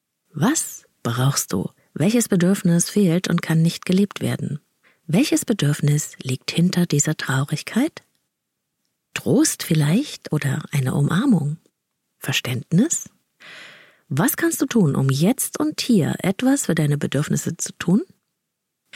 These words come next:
Gefühle sind Botschafter. Sie haben eine Nachricht für uns. Wir sollten sie anhören. Denn wenn sie ihre Nachricht überbracht haben,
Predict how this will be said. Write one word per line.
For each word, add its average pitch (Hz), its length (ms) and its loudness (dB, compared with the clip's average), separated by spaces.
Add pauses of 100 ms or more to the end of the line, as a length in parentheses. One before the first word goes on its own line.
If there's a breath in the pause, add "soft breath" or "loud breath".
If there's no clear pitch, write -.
(540 loud breath)
Gefühle 320 460 6
sind 214 340 2
Botschafter. - 760 0
Sie 214 200 2
haben 285 200 2
eine 220 160 6
Nachricht 202 480 2
für - 140 -2
uns. - 460 -6
Wir 135 140 0
sollten 135 380 -2
sie - 160 -4
anhören. 156 600 -2 (460)
Denn 123 220 -2
wenn 143 120 2
sie 147 120 0
ihre 135 160 0
Nachricht 143 420 0
überbracht 131 500 -2
haben, 151 300 0